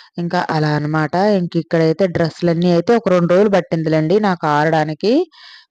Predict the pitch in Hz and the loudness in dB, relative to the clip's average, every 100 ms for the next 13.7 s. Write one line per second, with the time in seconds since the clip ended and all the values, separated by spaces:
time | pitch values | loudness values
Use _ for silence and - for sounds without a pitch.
0 | 190 185 180 180 - 220 220 208 208 208 | -2 2 4 2 2 0 0 2 0 2
1 | 359 370 247 233 226 202 226 226 226 220 | 4 4 4 2 -2 -2 -4 -2 -4 -2
2 | 226 214 226 202 196 180 175 175 208 233 | -2 0 0 0 -2 -2 0 2 2 2
3 | 220 208 214 208 202 202 202 190 196 196 | 0 0 0 2 2 4 2 2 2 2
4 | 185 180 220 233 196 - 208 196 180 170 | 0 2 2 2 0 -2 -2 0 0 0
5 | 165 165 165 196 208 208 196 196 190 190 | -2 -2 -2 -2 -4 -4 -6 -6 -6 -2
6 | 196 196 196 180 185 170 202 349 - - | -2 -2 -4 -6 -4 -4 -2 -4 -6 -14
7 | - - - - 196 185 185 185 180 196 | -20 -20 -18 -6 -2 0 0 0 0 2
8 | 208 214 220 220 294 277 202 214 214 190 | 2 4 2 2 2 2 2 2 0 0
9 | 175 170 180 175 170 175 165 165 - 196 | 0 -2 -2 -4 -2 -2 -2 -2 -2 0
10 | 180 165 190 247 370 392 - - - - | 0 0 0 2 2 -2 -10 -20 -16 -2
11 | 190 190 185 185 180 214 247 175 175 170 | 0 2 2 0 0 -2 0 0 2 0
12 | 190 196 185 185 185 208 185 175 190 190 | 0 2 2 2 2 2 2 0 0 -2
13 | - - 175 165 170 185 269 | -4 -2 -2 -2 -2 0 0